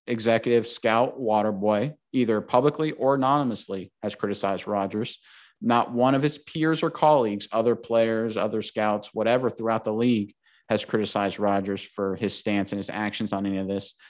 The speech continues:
And when I think about that, I think it just speaks volumes to the level of respect Rodgers has in his locker room and, and throughout pro football for that matter. Um, and just his stake in the game is so much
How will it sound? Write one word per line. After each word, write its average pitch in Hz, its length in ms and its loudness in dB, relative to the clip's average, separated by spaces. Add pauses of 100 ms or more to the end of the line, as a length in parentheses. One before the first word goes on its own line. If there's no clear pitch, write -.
(320)
And 120 220 2 (240)
when 127 180 0
I 117 40 2
think 185 220 0
about 151 260 4
that, 139 140 4
I 123 60 0
think 131 160 -2
it 120 80 -4
just 139 200 -4
speaks - 360 -6
volumes 120 540 4
to 117 80 -2
the 104 60 -2
level 123 400 2
of 117 120 -2
respect 123 760 -2
Rodgers 113 460 2
has 110 500 -2 (300)
in 110 160 -2
his 143 260 2
locker 110 300 2
room 110 180 0
and, 104 220 -2 (180)
and 104 180 -4
throughout 120 460 0
pro 107 140 2
football 107 480 2
for 110 160 -4
that 110 200 0
matter. 101 440 -2 (500)
Um, 104 360 2
and 110 120 0
just 107 220 -2
his 107 180 -2
stake 135 320 2
in 127 80 2
the 110 80 2
game 113 400 0
is - 180 -4
so 127 380 2
much 120 380 0